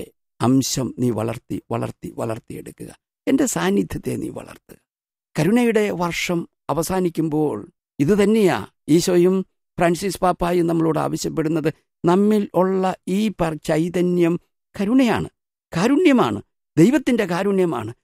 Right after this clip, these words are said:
മറ്റുള്ളവരെ വലുതാക്കാനും മറ്റുള്ളവരെ സന്തോഷിപ്പിക്കാനും വേണ്ടി സ്വയം പരിത്യജിക്കുകയും ബലിയാവുകയും ചെയ്യുന്ന ചൈതന്യമാണ് ദൈവിക കാരുണ്യം. നമുക്ക് പ്രാർത്ഥിക്കാം. ഈശോയെ, നീ ക്രൂശിതനായ ക്രിസ്തുവാണെന്നുള്ള തിരിച്ചറിവ്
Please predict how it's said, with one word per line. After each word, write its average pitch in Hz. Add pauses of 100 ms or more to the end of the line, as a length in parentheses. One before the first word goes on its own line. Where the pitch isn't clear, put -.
(180)
മറ്റുള്ളവരെ 165 (100)
വലുതാക്കാനും 151 (380)
മറ്റുള്ളവരെ 170
സന്തോഷിപ്പിക്കാനും 156
വേണ്ടി 151 (280)
സ്വയം 180
പരിത്യജിക്കുകയും 160
ബലിയാവുകയും 160
ചെയ്യുന്ന 143
ചൈതന്യമാണ് 175 (360)
ദൈവിക 131 (200)
കാരുണ്യം. 110 (640)
നമുക്ക് 120
പ്രാർത്ഥിക്കാം. 113 (640)
ഈശോയെ, 120 (560)
നീ 143 (480)
ക്രൂശിതനായ 143
ക്രിസ്തുവാണെന്നുള്ള 123
തിരിച്ചറിവ് 120